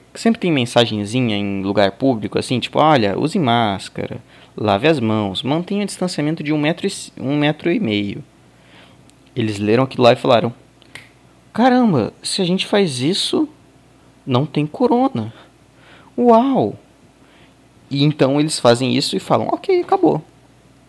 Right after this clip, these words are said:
N-, exi-, possibilidade de alguém pega-, alguém pegar corona aqui? Não tem! Não tem, e é isso. Agora eu tô pensando, será que eu falar a palavra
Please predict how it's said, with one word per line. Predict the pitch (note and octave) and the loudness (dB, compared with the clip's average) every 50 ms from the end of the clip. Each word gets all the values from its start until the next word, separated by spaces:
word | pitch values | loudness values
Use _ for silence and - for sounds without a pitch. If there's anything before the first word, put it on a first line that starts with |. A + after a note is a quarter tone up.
| _ - - | _ -14 -6
N-, | - C#3+ B2+ - - _ _ _ _ _ _ _ | -4 -4 -4 -4 -8 _ _ _ _ _ _ _
exi-, | A#2 A#2 A#2 A#2 - - _ _ | -2 -2 -2 -4 -10 -10 _ _
possibilidade | - C3+ B2+ - C3 B2+ A2 G#2+ G2+ - G2 B2 C3+ B2 | -2 -2 -2 -2 0 2 2 2 2 2 0 0 0 -2
de | A2+ C3 A#2 | -4 -2 -2
alguém | G#2+ G2+ G2+ G#2+ B2 C3+ - _ _ _ - _ | -2 -2 -2 -6 -6 -8 -10 _ _ _ -8 _
pega-, | - A#2 - - - - _ _ - - A2+ A#2+ - - _ - - | -4 -4 -4 -8 -14 -16 _ _ -12 -12 -12 -12 -12 -20 _ -6 -4
alguém | - A2+ B2 C3+ | -2 0 0 0
pegar | C#3 D3+ A#2+ B2 B2+ | 2 2 2 2 2
corona | - - G#2 G2 B2+ B2+ G#2+ | 2 -2 0 0 0 -2 -2
aqui? | - - - A4 - - - - - - - - _ _ - _ | -2 -2 -2 -2 -2 -8 -20 -20 -20 -20 -20 -20 _ _ -8 _
Não | E4 A4+ C#5 D5 - - | -4 -2 -2 -4 -8 -2
tem! | - G4+ C#5 D#5 F5 G5 F#5+ C#5+ - - - - _ _ _ _ _ _ - _ - _ _ - - - - - _ _ _ - | 0 0 2 2 -2 -4 -4 -6 -6 -6 -8 -14 _ _ _ _ _ _ -20 _ -20 _ _ -20 -20 -20 -20 -20 _ _ _ -12
Não | - C#4+ G4 A#4+ C5 - _ | -8 -6 -6 -6 -6 -8 _
tem, | - F4+ G4 A#4 B4 A#4 E4 - - | -4 -2 -2 -2 -2 -2 -2 -2 -2
e | - | 0
é | G4+ G#4 | 2 2
isso. | D#4+ D4+ F#4+ - - - - - - - _ _ - _ _ _ _ _ - - _ _ _ _ _ _ - - - _ _ _ - _ - | 2 2 2 -2 -6 -8 -8 -8 -10 -10 _ _ -20 _ _ _ _ _ -20 -20 _ _ _ _ _ _ -20 -20 -20 _ _ _ -20 _ -16
Agora | D#3+ F3+ G#3 | -2 0 0
eu | G3+ G#3 | 0 0
tô | G#3+ | -2
pensando, | - - F3+ C#3 C3 - - G#2+ G#2+ G#2+ - _ _ _ _ _ - _ _ _ _ _ - | -2 -2 -2 -2 -2 -4 -4 -4 -4 -6 -8 _ _ _ _ _ -20 _ _ _ _ _ -16
será | - - - E3 F3 | -14 -6 0 0 0
que | - - - F#3 D3+ B2 - | 0 0 -4 -2 -2 -2 -2
eu | - | -4
falar | B2 - - B2 A#2+ A#2+ A#2 | -8 0 2 4 6 6 4
a | A2 | 4
palavra | - - G#2+ G2+ G2+ G#2 G2+ G2+ G2 G2+ - - | 4 0 -2 0 2 2 0 0 -2 -6 -10 -10